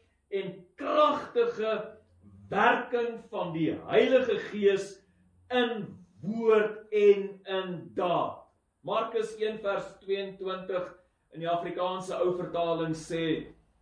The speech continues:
"En hulle was versla oor Jesus se leer,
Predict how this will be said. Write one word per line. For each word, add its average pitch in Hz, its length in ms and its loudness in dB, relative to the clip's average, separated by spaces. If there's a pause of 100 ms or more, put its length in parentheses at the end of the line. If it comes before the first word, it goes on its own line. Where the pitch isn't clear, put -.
(300)
"En 254 200 2
hulle 269 280 6
was - 540 0
versla 269 1400 2 (500)
oor 185 240 -2
Jesus 147 640 -2
se 135 140 -4
leer, 120 540 -4